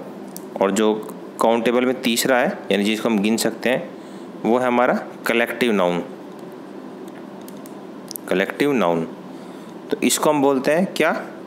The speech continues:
समूहवाचक संज्ञा हिंदी में, यानी जो एक समूह को संबोधित करते हैं। तो इसको हम लिख लो, इसमें आप name given to a group।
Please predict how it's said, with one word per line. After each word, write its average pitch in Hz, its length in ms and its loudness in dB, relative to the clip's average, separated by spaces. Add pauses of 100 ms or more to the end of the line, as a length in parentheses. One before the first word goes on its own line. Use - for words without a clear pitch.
समूहवाचक 127 680 4
संज्ञा 90 280 2
हिंदी 92 300 2
में, 85 180 2 (460)
यानी 113 240 4
जो 131 120 4
एक 151 120 2
समूह 120 360 4
को 131 100 4
संबोधित 98 460 2
करते 87 300 0
हैं। 82 120 0 (680)
तो - 60 0
इसको - 160 2
हम 113 80 2
लिख 110 120 2
लो, 156 300 2 (340)
इसमें 123 240 2
आप - 240 -2 (220)
name 107 420 4 (2000)
given 101 540 2 (760)
to 117 300 6
a 240 60 4 (1080)
group। 110 320 2